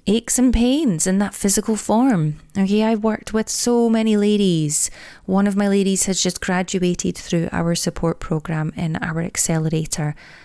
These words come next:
support service. And what this actually helped her to do was to really understand how her body was connected. We worked through so many beautiful modalities and interventions together.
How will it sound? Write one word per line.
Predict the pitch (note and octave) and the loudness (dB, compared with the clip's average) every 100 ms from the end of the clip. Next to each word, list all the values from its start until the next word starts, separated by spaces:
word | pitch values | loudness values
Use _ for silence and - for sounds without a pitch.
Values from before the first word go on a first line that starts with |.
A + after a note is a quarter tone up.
| - | -8
support | - D#3 - A3+ - | -4 -4 0 -2 0
service. | G#3+ G3+ G3+ G#3 - - - - - | 0 2 2 2 0 -2 -14 -18 0
And | G#3 | 2
what | G#3 B3 - | 4 0 0
this | C4 - - | 0 0 -2
actually | G#3+ - G#3 G3+ | -8 -4 0 0
helped | F3+ F#3+ F#3 | 0 -2 -4
her | - F#3+ | -4 -6
to | - | -6
do | - F#3 F3 | -4 -2 -2
was | F3+ - | -4 -4
to | G#3 | -4
really | G3 G3+ A3 A3 | 0 2 2 2
understand | G3 F#3+ F#3 - E3 E3 - | 0 0 0 -2 -2 -2 -4
how | - F3+ F3+ | -2 0 0
her | - F#3+ | 0 -4
body | E3 - E3+ E3+ E3+ | -2 0 0 -2 -4
was | - E3+ | -2 -4
connected. | - - D#3+ F#3 - - G3+ G3 - - - | -4 -2 0 -2 -2 0 2 2 -6 -16 -2
We | G3 | 0
worked | F3 F3+ - | 2 0 -2
through | - - E3 | -6 -2 -2
so | - - E3 D#3+ | 0 0 2 2
many | D#3+ D#3 | 2 0
beautiful | D3 D3+ F3 G#3 G3+ F#3 E3 D3+ | -2 0 2 2 0 -4 -4 -4
modalities | D3+ D3+ D3 D3+ D3+ - D3 - | -4 -4 -2 -4 -4 -4 -4 -4
and | D#3+ | -4
interventions | D3+ D3+ D3 E3+ E3+ - E3+ D#3+ | -4 -4 -2 0 0 0 0 0
together. | - D#3+ D#3+ D#3+ | -2 -2 0 0